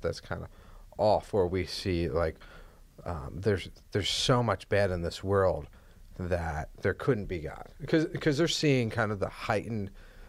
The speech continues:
wickedness, heightened evil of humanity, and they're looking at that and saying that God couldn't be real. And I would, I would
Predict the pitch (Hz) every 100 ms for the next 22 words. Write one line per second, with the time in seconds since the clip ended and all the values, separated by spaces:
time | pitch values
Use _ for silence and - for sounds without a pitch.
0 | - - - 95 104 101 - 92 101 95
1 | - - 95 95 95 - 101 98 92 95
2 | 87 90 87 - 87 85 85 95 90 87
3 | 87 90 90 85 85 107 - 107 92 90
4 | 87 87 - 90 85 82 76 71 - 143
5 | 110 85 78 - - - - - - -
6 | 110 92 139 196 143 - 110 202 285 92